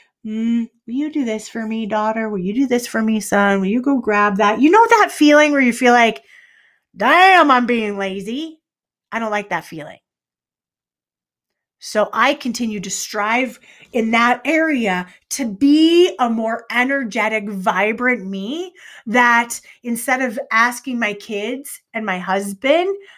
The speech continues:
to help me do this or that or accepting it, that sometimes I wanna get up and just do it myself and feel very proud of myself for doing it and not asking for their help.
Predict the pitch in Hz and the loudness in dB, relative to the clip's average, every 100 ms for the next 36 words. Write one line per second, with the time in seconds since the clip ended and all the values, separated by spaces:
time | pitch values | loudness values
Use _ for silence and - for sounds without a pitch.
0 | _ - 240 196 220 202 214 196 202 190 | _ 0 2 4 2 2 0 -2 -2 0
1 | 196 240 240 190 170 165 202 269 - - | 0 0 -2 -4 0 2 2 0 -6 -10
2 | 175 170 - 170 - 269 262 339 359 - | -8 -6 -4 -4 -2 -4 -2 -2 -2 -8
3 | _ - - 294 - - 392 359 349 320 | _ -18 -2 -2 0 0 0 0 0 4
4 | 302 294 294 262 254 254 240 208 196 208 | 4 4 2 2 4 2 0 -6 -6 -4
5 | 180 170 160 - - - _ _ _ _ | -6 -6 -8 -8 -10 -18 _ _ _ _
6 | _ - 247 262 240 226 214 240 254 262 | _ -2 0 2 2 2 0 4 6 6
7 | 269 262 240 - _ - 277 247 247 233 | 6 2 -4 -10 _ -2 2 2 2 0
8 | 196 - 175 175 175 - _ _ _ - | -2 0 2 2 -2 -8 _ _ _ -6
9 | 220 208 220 208 202 185 175 - 196 170 | -4 -2 -4 -4 -2 -4 -4 -6 -6 -4
10 | 160 170 170 - 160 151 143 135 147 - | -6 -8 -8 -8 -10 -6 -4 -4 -4 -6
11 | - | -8